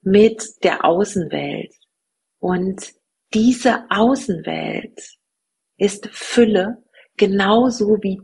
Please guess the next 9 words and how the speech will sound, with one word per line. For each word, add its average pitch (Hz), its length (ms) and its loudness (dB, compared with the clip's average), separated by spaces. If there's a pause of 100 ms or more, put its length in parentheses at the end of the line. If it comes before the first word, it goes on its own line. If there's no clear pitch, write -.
du 240 240 6
unendliche 190 840 -2
Fülle 175 460 -2
bist. - 360 -10
Und 175 180 -8
allein 196 580 0
deine 240 260 -2
physische 240 760 0
Existenz 190 1000 -6